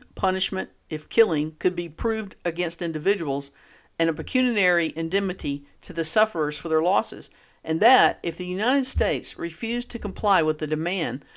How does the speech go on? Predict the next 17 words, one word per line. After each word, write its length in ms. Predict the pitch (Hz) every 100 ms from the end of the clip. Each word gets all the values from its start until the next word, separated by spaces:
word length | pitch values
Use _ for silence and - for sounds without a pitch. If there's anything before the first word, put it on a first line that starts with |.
| - -
the 80 |
president 480 | 202 226 240 233 240
was 180 | 180 175
to 120 | -
be 180 | 165 165
informed 600 | 151 - 196 160 131 139
that 140 | 151 -
the 80 |
Chinese 500 | 156 - 240 262 233
government 500 | - 208 208 147 147
would 140 | 170 170
immediately 580 | 165 180 269 285 185 180
proceed 560 | 175 - 220 165 147
to 80 | 151
collect 360 | - 208 226 -
the 140 | 180
indemnity 680 | 156 196 220 202 156 143